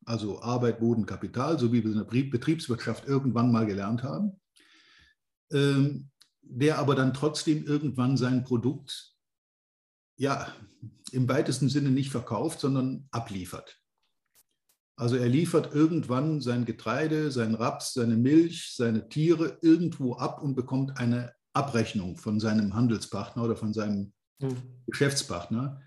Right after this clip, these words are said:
Speaker 1: Ich habe dann irgendwann mal in einem Vortrag auch ein bisschen kontrovers mit den Leuten, auch provozierend gesagt, wer keine Rechnung schreibt, ist kein Unternehmer.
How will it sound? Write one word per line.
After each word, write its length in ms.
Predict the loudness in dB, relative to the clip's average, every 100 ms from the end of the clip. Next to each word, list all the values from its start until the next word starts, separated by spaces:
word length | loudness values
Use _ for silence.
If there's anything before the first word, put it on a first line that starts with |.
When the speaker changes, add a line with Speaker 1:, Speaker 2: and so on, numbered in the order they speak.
| _ -20 _ _ _ _ -18
Speaker 1:
Ich 160 | -2 -2
habe 100 | 2
dann 240 | 2 4
irgendwann 500 | 6 6 4 2 2
mal 200 | 2 2
in 80 | 0
einem 240 | 0 0
Vortrag 500 | 0 0 0 0 -4
auch 180 | -4 -2
ein 120 | 0
bisschen 320 | 0 0 -2
kontrovers 1120 | 0 -2 -2 -4 -2 -2 -2 -4 -6 -8 -14 _ _
mit 200 | -4 0
den 120 | 0
Leuten, 320 | 0 0 -2 -4
auch 180 | -8
provozierend 800 | -4 -2 0 0 0 2 2 2
gesagt, 480 | 0 0 0 -2 0
wer 140 | -2 0
keine 320 | 2 2 2
Rechnung 380 | 2 0 -2 -2
schreibt, 360 | -4 -6 -4
ist 160 | -8 -6
kein 220 | -4 -2
Unternehmer. 640 | -2 0 2 2 0 -4